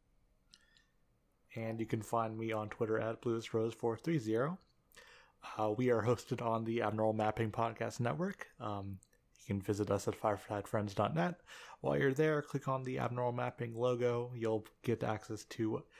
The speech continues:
other shows, such as Abnormal Mapping, the video game podcast. Um, there is Repertory Screenings, which is a movie podcast. And if you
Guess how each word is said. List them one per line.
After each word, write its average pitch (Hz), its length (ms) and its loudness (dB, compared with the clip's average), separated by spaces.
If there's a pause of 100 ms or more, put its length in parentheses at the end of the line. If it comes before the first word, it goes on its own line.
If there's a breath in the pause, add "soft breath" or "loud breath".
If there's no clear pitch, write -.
(220 loud breath)
other 165 200 4
shows, 151 460 0
such 135 220 -4
as 123 120 -6
Abnormal 120 340 -2
Mapping, 120 460 -6 (160)
the 110 100 -4
video 117 260 2
game 117 200 -2
podcast. 120 760 -2 (460 loud breath)
Um, 107 560 -2
there 107 460 0
is 110 400 -2
Repertory 110 400 0
Screenings, 160 560 0
which 107 160 -4
is 104 80 -2
a 101 60 -2
movie 113 260 0
podcast. 107 640 -2
And 110 80 -6
if - 160 -10
you 101 220 -4